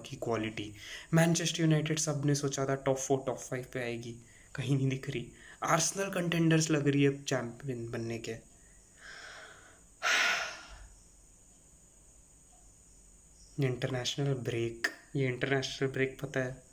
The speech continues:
बहुत बुरा लग रहा है, international break सोच के। कोई बात नहीं, तेरह दिन के बाद वापस Premier League आएगा। चलो फिर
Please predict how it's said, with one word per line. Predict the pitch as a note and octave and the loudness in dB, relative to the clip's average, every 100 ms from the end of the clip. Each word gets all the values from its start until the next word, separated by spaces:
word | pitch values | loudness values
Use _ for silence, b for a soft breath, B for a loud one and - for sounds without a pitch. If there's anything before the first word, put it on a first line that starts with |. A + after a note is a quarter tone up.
| - - | -16 -6
बहुत | C3+ C3 | -2 0
बुरा | A#2+ B2 | 0 -2
लग | A#2 A2 | -2 -4
रहा | A2+ | -4
है, | A2+ | -6
international | A2+ A2+ A2 - C3+ C3 | -6 -8 -6 -6 -8 -8
break | C#3 A#2+ | -8 -6
सोच | - B2 - | -4 -4 -6
के। | - A2+ - B B B B B B - - - - - - - - - B B B B B B B | -6 -10 -10 B B B B B B -20 -20 -20 -20 -20 -20 -20 -20 -8 B B B B B B B
कोई | - D3+ | 2 4
बात | D3+ C#3+ C#3+ | 6 4 4
नहीं, | C#3+ C#3+ - - - - - - - - - - - - | 2 2 -6 -20 -20 -14 -10 -10 -14 -20 -20 -20 -10 -2
तेरह | B2 C3+ | 2 4
दिन | C3 B2+ | 4 2
के | C3 | 2
बाद | C3 C3 | 2 0
वापस | A#2+ C3 A#2+ | -2 -2 -4
Premier | - B2 B2 | -2 -2 0
League | B2+ B2+ | 0 0
आएगा। | A#2+ A#2 B2+ - B B B B B | -2 -4 -6 -8 B B B B B
चलो | - D#3 D3+ | 0 2 2
फिर | D3 C#3+ | 2 0